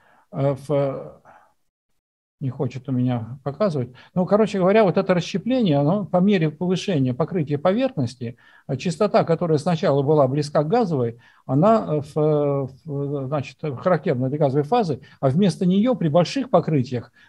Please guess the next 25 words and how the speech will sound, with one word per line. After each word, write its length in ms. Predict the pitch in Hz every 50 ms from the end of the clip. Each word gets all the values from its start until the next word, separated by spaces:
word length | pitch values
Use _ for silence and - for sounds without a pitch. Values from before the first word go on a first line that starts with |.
| _
наблюдаются 680 | - 143 139 160 180 165 233 247 254 240 233 - 196 175
вот 140 | 151 151
две, 280 | 131 143 139 160 214 190
э, 300 | 139 139 151 - 156 143
такие, 420 | 143 - 156 147 - 170 151 143
происходит 440 | 143 147 165 165 - - 208 185 151
расщепление 640 | 175 175 - - 214 190 - 214 202 151 135 135 135
этой 140 | 127 151 147
полосы 560 | 147 185 175 185 185 170 - - 254 240 240 - _ _ _ _ _ _
на 320 | 151 131 151 170 160 143
два 220 | 139 131 185 180 139
компонента, 560 | 147 147 139 175 185 226 254 254 220 - 139
широко 340 | - - 156 156 151 - 156
разнесенные, 560 | 156 160 147 156 143 147 214 220 208 180 156
например, 260 | - - 170 185 190
на 140 | 175 170 160
семьдесят 380 | 143 - 208 165 147 - -
обратных 400 | 175 175 165 180 165 - 165 147
сантиметров. 580 | 143 170 165 - 180 160 127 110 - - - - _ _ _ _ _ _ _ _
Это 340 | - 208 208 214 196 190 -
было 300 | 160 139 185 175 160 151
смоделировано, 960 | 143 - 170 175 160 190 180 165 151 131 131 135 131 131 127 123 120 123 165
э, 260 | - 135 131 147 170 165
Аней 200 | 147 139 139 131
Добротворской. 800 | 135 127 143 147 143 143 151 147 127 120 - - 208 208 196